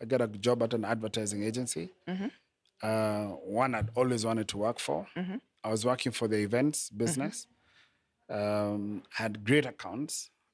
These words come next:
Speaker 1: Um, and then in the same year, um, I was given the opportunity to manage a nightclub as well. Uh, that one I can mention, Galileo, and it was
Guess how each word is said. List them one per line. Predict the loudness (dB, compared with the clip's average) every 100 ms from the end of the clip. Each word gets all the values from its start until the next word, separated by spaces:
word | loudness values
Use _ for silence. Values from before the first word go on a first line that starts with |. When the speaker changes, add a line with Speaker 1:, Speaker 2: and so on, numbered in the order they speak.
| -12
Speaker 1:
Um, | -6 -4 -2 -2 -2 -4 -6 -14 _ _ _ _ _ _ -6
and | 2
then | 4 4
in | 4
the | 2
same | 4 6 6
year, | 6 4 2 -4 _ _ -6
um, | -2 0 0 -2 -4 -4
I | -2
was | 0 0 -4 -2
given | 2 6
the | 6
opportunity | 4 0 2 2 2 0
to | -2 0
manage | 2 2 0 -4 -8 _
a | -4
nightclub | -2 -2 -2 -2 -2 -2
as | 0
well. | 0 0 -6 _ _ _ _ _ _ _ _ _ _
Uh, | -4 0 0 2
that | 4
one | 2
I | -2
can | -4 -2
mention, | -2 -2 -2
Galileo, | -2 -2 0 -2 -2
and | -4 -4 -4 -6 -8
it | -2
was | 2 2